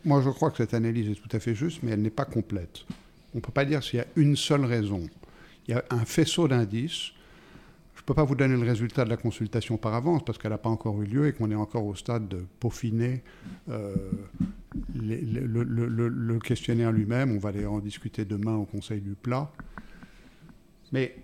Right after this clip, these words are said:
je pense qu'il y a un ensemble de raisons, y compris un certain nombre d'habitudes. Il y a beaucoup d'opportunités à trois ans en France, avec, euh, des allocations sensiblement élevées dans les courses moyennes. Euh,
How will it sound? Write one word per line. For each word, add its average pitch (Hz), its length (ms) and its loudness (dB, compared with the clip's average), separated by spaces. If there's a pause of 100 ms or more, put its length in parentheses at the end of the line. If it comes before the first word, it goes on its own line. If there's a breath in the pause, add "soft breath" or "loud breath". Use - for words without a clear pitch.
(340)
je 127 100 -2
pense 311 280 0
qu'il 139 120 4
y 127 40 6
a - 20 6
un 127 100 6
ensemble 139 420 6
de 120 60 4
raisons, 117 380 2
y 143 80 4
compris 123 320 0
un 117 80 4
certain 113 240 -2
nombre 113 180 4
d'habitudes. 135 720 2
Il 117 60 -2
y - 20 0
a 107 60 0
beaucoup 113 240 -2
d'opportunités 113 640 -2
à 110 80 -2
trois 104 280 -4
ans 104 120 -2
en 104 40 -4
France, 117 540 -2
avec, 95 300 -6
euh, 98 120 -4
des 98 220 -6
allocations 101 460 -6 (120)
sensiblement 110 760 0
élevées 104 640 -2 (380 loud breath)
dans 107 80 -4
les 101 100 -6
courses - 300 -10
moyennes. 120 640 -2 (440 loud breath)
Euh, 104 540 -6